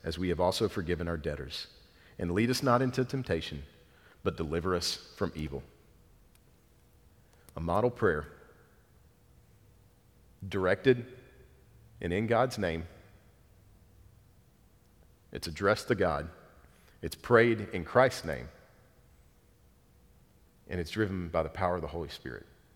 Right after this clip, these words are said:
So when we pray, let's pray to honor God. Let's pray that his will would be done and we would be okay with that.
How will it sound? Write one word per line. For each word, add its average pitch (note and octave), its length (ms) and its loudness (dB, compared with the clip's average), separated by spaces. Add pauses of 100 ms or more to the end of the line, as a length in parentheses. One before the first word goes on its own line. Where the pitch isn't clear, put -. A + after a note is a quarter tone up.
(640)
So - 140 -8
when F2+ 180 -2
we A#2 120 4
pray, A2 420 2 (2250)
let's F#2 140 -6
pray G#2 220 2
to F#2 80 0
honor D#2 200 -4
God. D2 260 -6 (1300)
Let's G2 160 -6
pray G#2 220 2
that F2 100 -2
his F#2 180 -2
will F#2+ 260 0
would F2+ 140 -4
be F2 120 -4
done F2 280 -2
and D#2+ 80 -6
we F2+ 140 -4
would E2+ 140 -6
be E2 140 -4
okay E2+ 260 -4
with E2+ 160 -8
that. E2 220 -6